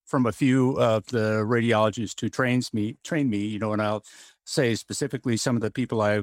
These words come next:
I worked with were Tori Andrews and, and Tom Burdick and, and Sandeep Vaidya, who were, um, just great mentors. And I learned, um, the, the, the basics of how to treat pelvic congestion from them,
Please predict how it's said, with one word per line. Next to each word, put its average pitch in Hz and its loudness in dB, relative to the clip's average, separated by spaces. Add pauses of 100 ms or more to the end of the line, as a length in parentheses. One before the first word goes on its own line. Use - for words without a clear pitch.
(120)
I 127 4
worked 113 -2
with 110 -4
were 117 -6
Tori 117 0
Andrews 107 -2
and, 117 -2
and 104 -4
Tom 117 0
Burdick 107 -2
and, 107 -4
and 107 -4
Sandeep 110 -4
Vaidya, 107 2 (540)
who 123 2
were, 107 0
um, 107 0
just 156 -2
great 127 2
mentors. 113 0
And 110 0
I 107 2
learned, 120 0
um, 110 -2 (300)
the, 131 2
the, 143 2
the 151 0
basics 170 -2
of 127 -6
how 135 2
to 120 -2
treat - -4
pelvic 131 0
congestion 117 2
from 113 -2
them, 113 0